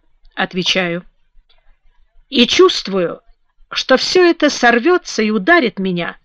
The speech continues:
как заводная ручка старой модели Форда моего отца, если за неё не так брались. Если не поостерегусь, то вот-вот опять завою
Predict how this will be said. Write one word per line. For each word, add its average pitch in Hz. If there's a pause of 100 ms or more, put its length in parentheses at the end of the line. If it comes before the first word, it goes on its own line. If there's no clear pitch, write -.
(800)
как 220
заводная 294
ручка 311
старой 285
модели 262
Форда 277
моего 185
отца, - (680)
если 233
за 226
неё 240
не 262
так 220
брались. 220 (960)
Если 226
не 226
поостерегусь, 190 (560)
то 208
вот-вот 226
опять 262
завою 196